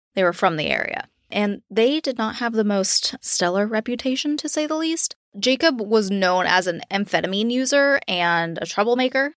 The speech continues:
And Joseph and Royce were also known as troublemakers too. And when they were asked by, like, other students what they knew about them and stuff, basically they were referred to as, like, outcasts. And it was also known by, like, everybody that they were regularly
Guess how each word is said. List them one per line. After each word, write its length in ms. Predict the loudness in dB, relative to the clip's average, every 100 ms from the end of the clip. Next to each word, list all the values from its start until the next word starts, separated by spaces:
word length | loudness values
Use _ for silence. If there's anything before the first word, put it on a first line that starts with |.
| -2
And 420 | 2 4 4 4
Joseph 320 | 2 2 2 0
and 580 | 0 2 4 2 0 -6
Royce 500 | 0 2 4 4 0 -2
were 720 | -8 -2 0 0 0 -2 -8 _
also 340 | 2 4 4 4
known 480 | 4 4 4 -2 -6
as 320 | -4 -2 -2 -4
troublemakers 640 | -4 -6 -4 -4 -4 -6 -2
too. 220 | -2 -4 -8
And 500 | -2 2 2 2 0
when 140 | -4 0
they 100 | 2
were 180 | 2 2
asked 480 | 4 4 2 -2 -4 -8 -2
by, 220 | 0 2
like, 180 | 0 0
other 240 | 0 0 0
students 960 | 0 -2 -4 -2 -2 0 -2 -2 -6 _ -2
what 200 | -2 0
they 140 | -4
knew 160 | -2 -2
about 300 | 2 2 2
them 100 | -4
and 140 | -4
stuff, 260 | 0 0 4
basically 500 | 2 2 -2 -2 0
they 140 | 0
were 140 | 0 -2
referred 420 | -4 -4 -6 -4
to 220 | -6 -4
as, 120 | -4
like, 240 | -6 -8 -8 2
outcasts. 840 | 2 2 0 4 6 4 2 0
And 160 | -2 -6
it 40 |
was 120 | -6
also 400 | -2 0 2 2
known 220 | 2 2
by, 140 | 4 2
like, 180 | 2 0
everybody 600 | 2 2 4 4 4 2
that 180 | 2 2
they 180 | 0
were 160 | 0 -2
regularly 920 | 0 4 4 4 0 0 -2 -4 -8